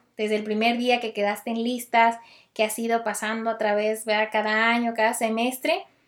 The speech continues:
Dios te va a ayudar hasta el final. Y todas estas pruebas ayudan,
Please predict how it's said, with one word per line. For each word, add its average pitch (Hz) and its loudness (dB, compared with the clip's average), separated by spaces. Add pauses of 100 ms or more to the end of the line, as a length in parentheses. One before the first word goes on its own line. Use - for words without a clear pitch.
(200)
Dios 262 4
te 285 2
va 269 6
a 247 4
ayudar 233 6
hasta 233 0
el 214 0
final. 196 -2 (440)
Y 233 0 (300)
todas 277 8
estas 277 -2
pruebas 285 2 (140)
ayudan, 202 0